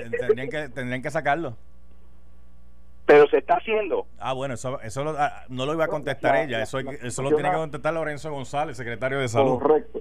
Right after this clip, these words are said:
Speaker 3: yo, yo creo que eso es, ahí, ahí es que va la pregunta,
Speaker 2: Sí.
Speaker 3: pero sí es importante tener una, una idea clara de cuáles son los casos, porque fíjate, eh, por ejemplo, eh, nosotros en la Cámara de Representantes, cuando hicimos las pruebas, hubo una cantidad de empleados, ¿verdad?,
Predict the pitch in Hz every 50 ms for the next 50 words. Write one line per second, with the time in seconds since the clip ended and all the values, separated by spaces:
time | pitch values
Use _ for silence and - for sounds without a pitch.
0 | - - - - 131 120 - 139 139 147 160 151 160 156 - - - 139 131 -
1 | - - 135 123 - - 131 127 143 139 - 156 151 151 156 151 - 147 143 151
2 | 160 151 - 135 123 123 117 113 113 - - 135 135 160 165 - 165 - - 170
3 | 170 170 170 165 - 165 160 156 160 170 170 165 - 160 156 160 156 160 170 160
4 | 165 170 165 147 120 110 - - - - - - - - - - 117 113 - -
5 | 123 127 151 147 - 151 156 156 151 - - 160 156 156 - 117 - 135 104 117
6 | - - 135 139 131 - - 113 107 - - - - - - - - - - 120
7 | 120 120 107 98 - 117 117 117 139 139 127 113 117 110 104 - - 110 110 107
8 | 104 107 104 104 101 98 - - - - - - - - - - - 117 117 117
9 | - 135 147 151 147 147 - 147 151 151 147 151 151 - - 165 156 - 180 185
10 | 190 - - 113 110 110 - 117 117 123 127 123 - - 170 185 202 180 131 131
11 | - - - - - - - - - - - 127 120 123 135 139 135 147 139 135
12 | 135 - 127 120 127 135 135 139 - 151 147 147 160 170 165 143 127 110 110 117
13 | 110 123 135 156 156